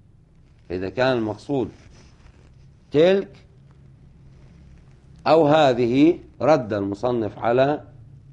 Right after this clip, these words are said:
دعوى الخصوصية سواء الخارجية أو الذهنية. في الخارجية قال أحيانا كثيرا ما ليش،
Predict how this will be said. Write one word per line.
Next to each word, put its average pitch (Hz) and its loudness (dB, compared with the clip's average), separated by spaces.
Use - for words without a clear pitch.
دعوى 101 0
الخصوصية 117 0
سواء 131 0
الخارجية 135 0
أو 156 4
الذهنية. 90 -6
في 160 -2
الخارجية 151 2
قال 135 -2
أحيانا 120 -6
كثيرا 113 -8
ما 104 -4
ليش، 107 -6